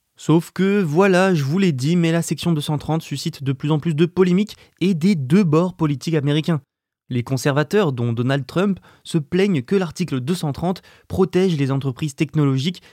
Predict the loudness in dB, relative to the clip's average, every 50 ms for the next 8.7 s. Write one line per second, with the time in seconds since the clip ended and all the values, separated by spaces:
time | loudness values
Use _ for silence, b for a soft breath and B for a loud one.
0 | b b _ -10 -10 -8 -6 -2 -2 -2 -2 -2 -4 -2 -2 0 0 -2 -2 -4
1 | -2 0 2 2 2 2 0 0 2 2 2 2 2 0 -8 -20 b b b b
2 | b b b b -4 -2 -2 0 2 2 2 2 2 0 -2 -4 -4 -6 -10 -6
3 | 0 2 2 4 4 2 2 2 0 0 0 0 2 2 2 0 -2 -4 -6 -8
4 | -4 0 0 0 0 0 -4 -6 -4 -4 -2 -2 -2 -4 -4 -4 -6 -4 -2 -2
5 | -4 -2 -2 -2 -2 0 0 2 2 2 2 0 -2 -2 -2 -2 -2 0 0 -2
6 | -4 b b b b b b -8 -8 -4 0 2 2 4 4 2 2 0 0 0
7 | -2 -2 -2 -4 -8 -6 -6 -4 -4 -2 0 0 0 0 -2 -2 -4 -6 -4 -4
8 | -4 -4 -4 -6 -6 -4 -2 -2 -2 -2 -2 -4 -6 -6